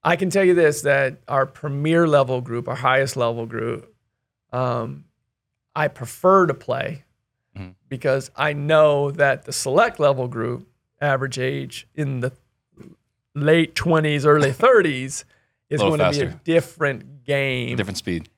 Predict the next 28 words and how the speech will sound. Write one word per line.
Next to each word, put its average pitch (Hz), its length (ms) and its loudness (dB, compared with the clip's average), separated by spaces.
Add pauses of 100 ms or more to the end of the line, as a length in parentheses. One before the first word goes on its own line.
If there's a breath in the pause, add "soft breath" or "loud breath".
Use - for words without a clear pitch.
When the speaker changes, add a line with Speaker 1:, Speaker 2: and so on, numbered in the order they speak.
Speaker 1:
And 151 100 -2
I 165 100 0
know 175 120 6
my 156 140 2
hamstrings 165 1040 -2
<laughs> - 80 -12
and 170 540 0
Speaker 2:
<laughs> - 0 -
Speaker 1:
calf 190 440 2
may 185 240 2
not 196 300 2
make 190 300 2
it 165 180 -2
through 190 280 8
that 170 280 4
game. 139 520 -2 (300 soft breath)
But 233 120 6
I 233 60 6
will 240 180 8
say, - 420 0 (1200)
I 139 60 -4
play 151 280 0
in 170 100 0
both. 143 440 2 (680)
Um, 131 640 -4 (480)
and 135 580 -4 (120)
I 135 120 -2
learn 143 680 -2